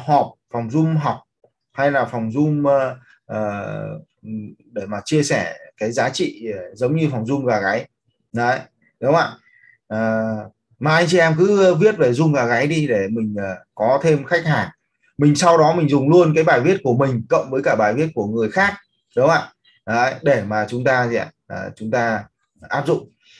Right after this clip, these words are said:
Thế thì, ờ, chúng ta sẽ có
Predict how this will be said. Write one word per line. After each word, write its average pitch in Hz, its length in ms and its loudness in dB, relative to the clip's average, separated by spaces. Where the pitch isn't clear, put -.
Thế 180 120 4
thì, 165 320 2
ờ, 131 360 0
chúng 156 180 2
ta 180 220 6
sẽ 165 260 0
có 160 480 4